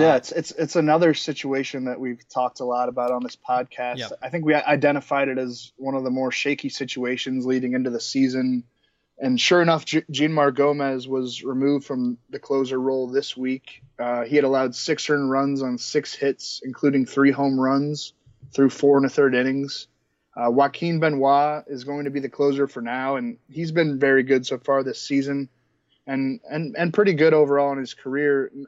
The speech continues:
Speaker 1: not a big strikeouts guy anymore at age thirty-nine, but maybe solid enough to keep the job all year. Hector Neris, I think we would both agree, is,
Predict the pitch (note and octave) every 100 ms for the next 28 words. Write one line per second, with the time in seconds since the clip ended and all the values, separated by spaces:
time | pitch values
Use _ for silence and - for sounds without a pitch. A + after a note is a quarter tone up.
0 | - E3+ F3 D#3+ D3 - C#3+ D3 D#3 D3+
1 | - - D#3 D#3+ D#3+ D3 C3 C3+ D3 C#3+
2 | C#3 C3+ - C#3+ C3+ B2+ A#2+ C3+ C#3 D3
3 | - _ _ _ _ - C#3+ C3+ C#3 E3+
4 | F3+ D#3+ D3+ D3 D#3 D3+ C#3+ - C3+ D3
5 | C#3+ B2+ C3+ C3+ C#3 C#3 B2+ B2 C3+ C#3+
6 | C#3 _ _ _ _ _ E3+ F3 F3 D3
7 | C#3 D3 D3+ - C3 C#3+ C3+ C3+ B2 C3
8 | C3 B2 C3 C3+ B2+ -